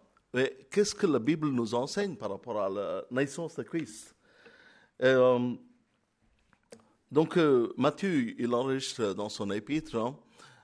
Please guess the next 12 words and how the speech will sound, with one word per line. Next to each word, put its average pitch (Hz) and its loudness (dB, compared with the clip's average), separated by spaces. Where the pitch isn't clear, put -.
euh, 107 4
il 123 -6
faut, 127 4
quand, 147 0
quand 139 -2
on 120 -2
lit 127 -4
les 107 -6
évangiles, 123 -6
on 104 -6
devrait 107 -6
voir 110 -2